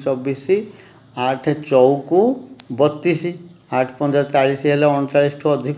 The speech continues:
ହେଇଯାଉଛି। ଏବେ ଅଣଚାଳିଶରୁ ବତିଶ ବିୟୋଗ କରିବା, ନଅରୁ ଦୁଇ ଗଲେ ସାତ, ହେଲା। ସବୁବେଳେ ଏଇ ଭାଗଶେଷଟା ଭାଜକଠାରୁ ସାନ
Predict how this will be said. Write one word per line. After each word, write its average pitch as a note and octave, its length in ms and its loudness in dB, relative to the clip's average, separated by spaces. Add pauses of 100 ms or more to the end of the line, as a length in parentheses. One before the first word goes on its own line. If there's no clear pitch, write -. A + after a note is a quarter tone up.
ହେଇଯାଉଛି। D#3+ 500 4 (880)
ଏବେ D3 220 8 (360)
ଅଣଚାଳିଶରୁ D3 640 2
ବତିଶ C#3+ 500 -2
ବିୟୋଗ D3+ 340 4
କରିବା, D3 340 6
ନଅରୁ C#3 400 4 (120)
ଦୁଇ C#3+ 200 0
ଗଲେ C#3 300 4 (540)
ସାତ, D#3+ 460 4 (460)
ହେଲା। D#3 240 4 (720)
ସବୁବେଳେ D#3+ 540 6 (540)
ଏଇ C#3+ 180 -2 (380)
ଭାଗଶେଷଟା D#3+ 960 2
ଭାଜକଠାରୁ D3 840 -2
ସାନ B2+ 320 -2